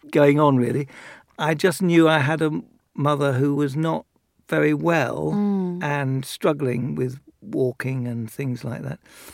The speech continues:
Speaker 1: And it wasn't until she got really bad, um, when I was about nineteen,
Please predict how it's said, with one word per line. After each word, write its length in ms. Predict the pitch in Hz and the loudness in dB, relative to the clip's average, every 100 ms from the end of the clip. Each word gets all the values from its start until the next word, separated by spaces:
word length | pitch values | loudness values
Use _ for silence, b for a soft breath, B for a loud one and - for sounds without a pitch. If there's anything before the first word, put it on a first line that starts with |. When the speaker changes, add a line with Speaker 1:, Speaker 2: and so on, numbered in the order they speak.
| B B B B B B _ - | B B B B B B _ -2
Speaker 1:
And 600 | 170 165 165 165 165 - - _ _ _ | 2 2 0 -2 -4 -6 -20 _ _ _
it 140 | 123 120 | -4 -2
wasn't 360 | 190 175 180 | -2 0 -2
until 360 | 156 156 165 156 | -2 -2 0 -2
she 180 | 139 151 | -2 -4
got 200 | 151 - _ | -2 -4 _
really 380 | 190 160 151 131 | -4 0 0 -2
bad, 540 | 135 143 123 123 123 - _ _ _ _ _ _ _ _ - - | -4 -8 -6 -6 -8 -14 _ _ _ _ _ _ _ _ -20 -8
um, 420 | 123 120 120 131 | -6 -4 -4 -4
when 120 | 165 135 | -6 -6
I 40 | |
was 120 | 120 | -4
about 240 | 117 127 135 | -4 -6 -4
nineteen, 720 | 131 120 110 123 117 107 | -6 -6 -6 -8 -8 -8